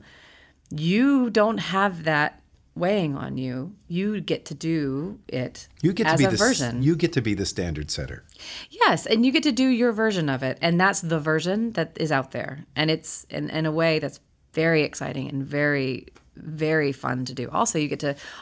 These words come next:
Speaker 1: oftentimes talk to the composer and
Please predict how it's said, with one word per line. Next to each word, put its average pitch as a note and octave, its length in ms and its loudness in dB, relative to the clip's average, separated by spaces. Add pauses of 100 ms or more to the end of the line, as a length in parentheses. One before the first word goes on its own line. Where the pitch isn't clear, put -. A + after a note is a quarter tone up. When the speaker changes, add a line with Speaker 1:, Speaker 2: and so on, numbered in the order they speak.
(120)
Speaker 1:
oftentimes D3 560 0
talk - 400 -2
to - 80 -12
the D#3 80 -8
composer C#3+ 640 -4 (320)
and F#3+ 160 -2